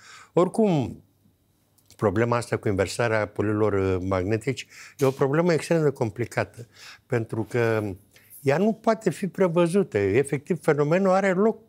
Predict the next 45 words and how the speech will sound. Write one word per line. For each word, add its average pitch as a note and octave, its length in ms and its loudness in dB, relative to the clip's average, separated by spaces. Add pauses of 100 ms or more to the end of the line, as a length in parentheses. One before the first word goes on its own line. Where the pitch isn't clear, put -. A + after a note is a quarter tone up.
(1000)
așa, - 400 -2 (240)
pentru F3 240 -2
că F3+ 120 0
se F3+ 160 2
întâmplă. F3 500 0 (560)
Au C#3 100 2
fost F3+ 260 2
perioade D3 720 2
în A#2+ 120 -2
care A#2 340 0
polii B2 640 -2 (240)
magnetici G#2 840 -4 (420)
ai G#2+ 180 -4
Pământului A2+ 560 0
s-au A#2 180 -2
inversat G#2+ 640 -2
relativ G#2+ 480 0
repede, G#2+ 380 -2
la G2+ 100 0
intervale F#2+ 540 -2
de F#2 300 -2
zeci F#2 340 -4
de F#2+ 120 -2
mii F#2 180 -4
de E2+ 120 -8
ani. C3+ 180 -6 (480)
E D3 60 -6
bine, G#3 180 2
acum F#3+ 220 0
avem G3 220 2
vreo F3+ 100 2
șapte - 320 -2
sute D#3+ 240 -6
de E3+ 60 4
mii F3+ 160 2
de D#3+ 120 0
ani F3 160 2
de F3 120 2
când F#3 440 0
nu G3 160 0
s-a G3+ 180 0
mai G3 160 0
inversat G3+ 520 -2
polii E3 160 -2
magnetici. E3 680 -2